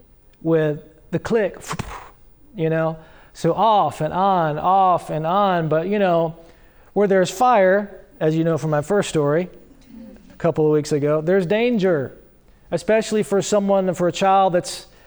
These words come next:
six or seven. I don't know how, how old he was. And so he had to go and, and tell his son, Seth, "No, don't do that."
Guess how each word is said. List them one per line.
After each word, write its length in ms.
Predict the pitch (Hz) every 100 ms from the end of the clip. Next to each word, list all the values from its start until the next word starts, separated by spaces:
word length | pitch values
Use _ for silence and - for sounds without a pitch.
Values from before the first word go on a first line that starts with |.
| - - _ _
six 420 | - - 208 202 190
or 80 |
seven. 320 | 175 196 202 190
I 40 |
don't 120 | 214
know 80 | 208
how, 280 | 185 196 196
how 240 | 156 190
old 240 | 208 208 180
he 100 | 180
was. 540 | 165 147 135 - - - - - - -
And 120 | 208
so 180 | - 214
he 160 | 220
had 300 | 202 240 254
to 80 | 214
go 340 | 202 226 226 226
and, 280 | 196 202
and 260 | 202 202 196
tell 200 | 214 220
his 160 | 214 208
son, 320 | 240 220 202
Seth, 460 | - 247 226 202 - -
"No, 840 | 233 277 294 294 254 175 113 92 - - - - - _ _ _ _ _ _ _ _ - - 170
don't 320 | 277 285 262
do 260 | 269 302
that." 640 | 311 277 226 165 - -